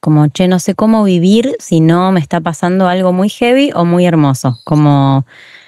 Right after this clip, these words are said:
"¿cómo se está?", ¿viste? <laughs> Me acuerdo que me preguntaba así a amigas, "Che, ¿cómo andás?", y era como, "No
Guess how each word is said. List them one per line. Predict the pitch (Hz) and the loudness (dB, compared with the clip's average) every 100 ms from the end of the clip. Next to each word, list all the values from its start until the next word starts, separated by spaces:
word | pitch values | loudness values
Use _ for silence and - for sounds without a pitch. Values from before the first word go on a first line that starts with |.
| _ _ | _ _
"¿cómo | - 190 208 | -4 -2 -2
se | - | -4
está?", | 151 - 190 151 | -8 -6 -6 -6
¿viste? | 165 160 240 196 | -10 -6 -6 -6
<laughs> | 185 180 196 | -4 -4 -2
Me | 226 | -2
acuerdo | 185 226 | 0 0
que | 208 | 0
me | 180 | 0
preguntaba | 160 165 170 196 208 | 0 0 0 0 -2
así | 196 208 | -2 0
a | |
amigas, | 190 208 202 | 2 0 0
"Che, | 220 | -2
¿cómo | 220 233 | -2 0
andás?", | 226 247 285 | 2 0 0
y | 254 | -2
era | 247 | 2
como, | 226 208 | 4 2
"No | 190 | 0